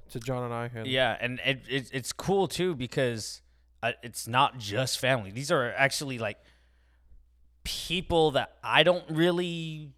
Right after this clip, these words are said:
Speaker 2: know. Like, a lot of our episodes with the guests, they're all your connects.
Speaker 1: Right.
Speaker 2: <laughs> A lot of those people came out of nowhere, you know. The Tap House came out of nowhere in a good, like, a good way and a good, uh,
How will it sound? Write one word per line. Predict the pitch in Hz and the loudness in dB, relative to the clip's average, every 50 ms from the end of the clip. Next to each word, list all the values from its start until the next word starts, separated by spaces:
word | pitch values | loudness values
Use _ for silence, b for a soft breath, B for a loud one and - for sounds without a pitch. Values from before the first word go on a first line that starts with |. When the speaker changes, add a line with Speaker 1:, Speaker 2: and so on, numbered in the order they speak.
| - - | -16 -10
Speaker 2:
know. | 139 135 135 139 143 139 139 151 175 | -6 -4 -2 2 4 6 6 6 4
Like, | 175 151 147 113 107 - | 4 2 0 -2 -2 -2
a | 131 131 | 0 2
lot | 131 139 147 156 | 4 4 4 2
of | 143 113 - - - - - - - - _ _ - - _ - - - - - _ _ _ _ - | 0 -4 -6 -12 -14 -18 -20 -20 -20 -20 _ _ -20 -20 _ -20 -20 -20 -20 -20 _ _ _ _ 0
our | 127 131 123 | 2 4 4
episodes | 135 147 - 143 - - 117 120 113 101 | 4 2 2 0 -4 -2 -2 -4 -4 -6
with | 113 117 - | -8 -10 -10
the | 117 | -10
guests, | 101 - 117 135 151 - - - - 117 | -8 -4 -2 -2 -2 -2 -4 -8 -6 2
they're | 120 143 175 | 6 8 10
all | 190 196 175 156 143 135 131 123 120 | 10 10 8 6 4 0 -4 -8 -8
your | 113 135 156 156 123 | -6 -4 -4 -4 -6
connects. | - - 127 120 135 147 113 - - - - - - - - - | -8 -10 -8 -6 -4 -4 -6 -6 -10 -12 -10 -10 -10 -10 -8 -4
Speaker 1:
Right. | 147 151 143 123 - - _ | 0 0 0 0 -2 -8 _
Speaker 2:
<laughs> | _ - | _ 2
A | 175 160 - - | 2 2 4 4
lot | 226 170 151 - | 2 2 4 6
of | 262 233 | 6 8
those | 233 226 180 151 | 8 8 6 6
people | - 214 208 180 202 202 185 - - B B B B B B B B B B B _ - | 0 -6 -6 -4 -4 -4 -4 -4 -8 B B B B B B B B B B B _ 2
came | 185 180 175 | 4 4 6
out | 170 170 175 | 6 6 6
of | 160 151 | 6 4
nowhere, | 151 147 151 151 160 135 92 78 87 | 4 4 4 4 4 2 -2 -6 -8
you | 92 107 123 120 | -6 -4 -4 -2
know. | 113 110 113 - - | -2 -2 -4 -4 -6
The | 127 | -6
Tap | - - 156 147 151 - | -2 2 2 2 4 4
House | 160 143 139 - - | 4 2 2 0 0
came | - 165 151 147 | 0 0 0 2
out | 143 139 | 2 0
of | 139 143 | 0 0
nowhere | 147 147 143 151 151 151 151 - _ _ _ _ _ _ _ _ _ - - _ _ - | -2 -2 0 0 0 -2 -2 -4 _ _ _ _ _ _ _ _ _ -20 -20 _ _ 6
in | 190 185 175 170 | 6 6 8 6
a | 151 | 2
good, | 123 120 170 190 - - | 2 2 0 0 2 6
like, | 175 165 147 - | 6 6 6 6
a | 135 131 | 4 -2
good | 123 117 143 160 160 139 135 120 113 | -2 0 0 2 2 0 -2 -6 -6
way | 127 123 123 123 135 143 139 | -4 -4 -2 -2 -2 -4 -4
and | 131 120 | -4 -6
a | 113 | -6
good, | 110 120 123 110 107 - - - | -6 -6 -6 -6 -8 -10 -6 -2
uh, | 135 | -2